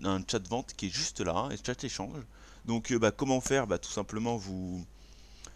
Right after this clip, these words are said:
vous mettez ce que vous voulez vendre, euh, je sais pas, euh, vend, euh, pour Link, vous faites le crochet,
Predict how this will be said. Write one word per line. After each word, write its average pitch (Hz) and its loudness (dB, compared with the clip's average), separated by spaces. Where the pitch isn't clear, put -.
vous 127 -6
mettez 170 2
ce - -2
que 120 -2
vous 101 -2
voulez 90 0
vendre, 107 0
euh, 85 -2
je 82 -12
sais - -10
pas, 92 2
euh, 76 -2
vend, 107 4
euh, 95 4
pour 156 2
Link, 175 -2
vous 123 2
faites - 0
le 127 4
crochet, 143 0